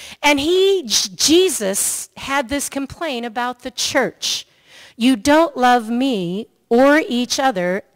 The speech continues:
as you did at first." This is in Revelation two four.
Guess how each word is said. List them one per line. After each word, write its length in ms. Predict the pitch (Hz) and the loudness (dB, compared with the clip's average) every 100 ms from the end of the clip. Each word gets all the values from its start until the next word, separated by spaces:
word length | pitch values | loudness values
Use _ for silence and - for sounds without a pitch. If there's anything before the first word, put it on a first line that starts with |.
| - | -12
as 320 | 220 247 220 | -10 -8 -8
you 80 | 247 | -10
did 240 | 208 185 | -8 -8
at 100 | 202 | -10
first." 540 | - - 226 - - - | -8 -6 -4 -6 -12 -10
This 200 | 214 - | -8 -8
is 160 | 226 | -6
in 440 | 226 208 202 208 202 _ _ _ _ - - | -2 -2 -4 -8 -12 _ _ _ _ -20 -2
Revelation 720 | 214 226 226 196 202 214 208 | 2 2 2 0 -2 -6 -12
two 260 | - 196 | -14 -14
four. 560 | 196 - 277 254 165 | -16 -18 -16 -16 -18